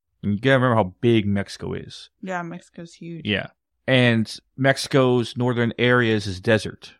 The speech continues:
Speaker 1: per se. Eh, majority is desert areas. As you get, like, southern Texas and stuff like that, areas like that.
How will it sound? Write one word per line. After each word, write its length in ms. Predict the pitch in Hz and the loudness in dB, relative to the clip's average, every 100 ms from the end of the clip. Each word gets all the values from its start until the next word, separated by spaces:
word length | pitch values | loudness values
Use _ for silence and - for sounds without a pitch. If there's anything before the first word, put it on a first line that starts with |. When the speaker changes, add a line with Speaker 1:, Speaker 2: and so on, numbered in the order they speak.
| _ - | _ -10
Speaker 1:
per 100 | 104 | -8
se. 300 | - - - _ _ - 214 | -8 -12 -16 _ _ -6 2
Eh, 160 | 214 | 4
majority 380 | 143 107 98 87 | 4 2 -2 -4
is 220 | - - | -10 -12
desert 280 | - 95 95 | -4 -4 -2
areas. 480 | 95 92 85 - - _ _ _ - | -4 -4 -8 -12 -20 _ _ _ -8
As 140 | 104 104 | -6 -4
you 60 | |
get, 120 | 101 | -4
like, 120 | 95 - | -4 -2
southern 320 | 117 98 92 | -2 0 0
Texas 580 | 110 98 - 101 - 92 | 0 -2 -4 -6 -6 -10
and 80 | |
stuff 180 | - 98 | -10 -6
like 140 | 95 - | -6 -6
that, 100 | - | -4
areas 340 | 98 95 92 | -2 -2 -6
like 140 | 98 - | -10 -4
that. 260 | 104 92 | -4 -4